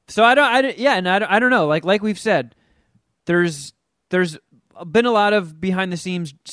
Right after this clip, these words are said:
behind the scenes drama over the years that never spilled out into the air. Um, you know, once we got it resolved, it's sort of in the past, and it's like, all right, cool. Now that that's over with, let's get back to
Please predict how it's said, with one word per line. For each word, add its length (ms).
behind 280
the 40
scenes 280
drama 340
over 180
the 80
years 300
that 240
never 240
spilled 320
out 180
into 160
the 180
air. 260
Um, 680
you 120
know, 160
once 260
we 80
got 160
it 40
resolved, 520
it's 140
sort 180
of 80
in 80
the 60
past, 400
and 40
it's 80
like, 120
all 80
right, 220
cool. 260
Now 160
that 80
that's 220
over 220
with, 200
let's 180
get 220
back 300
to 460